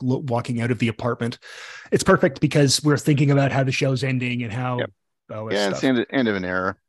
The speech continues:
Speaker 1: It, it is, and this, and that is the first song they're using that is blatantly nineteen seventy.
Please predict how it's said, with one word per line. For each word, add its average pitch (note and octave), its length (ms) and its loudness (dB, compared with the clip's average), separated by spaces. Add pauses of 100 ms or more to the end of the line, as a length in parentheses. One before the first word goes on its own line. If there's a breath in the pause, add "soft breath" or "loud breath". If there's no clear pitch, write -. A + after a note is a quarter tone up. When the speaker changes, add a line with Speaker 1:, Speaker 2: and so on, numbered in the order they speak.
(200)
Speaker 1:
It, - 240 -8
it C#4 160 0
is, G#3 280 6
and F3 140 6
this, F#3+ 160 2 (140)
and E3+ 240 2
that E3 160 4
is F3 100 2
the E3 80 -2
first - 480 -2
song F3 460 0
they're E3 100 0
using C#3+ 600 -4
that C3+ 160 -2
is B2 260 -4
blatantly C#3+ 840 -2
nineteen C3+ 360 -2
seventy. A2 500 -6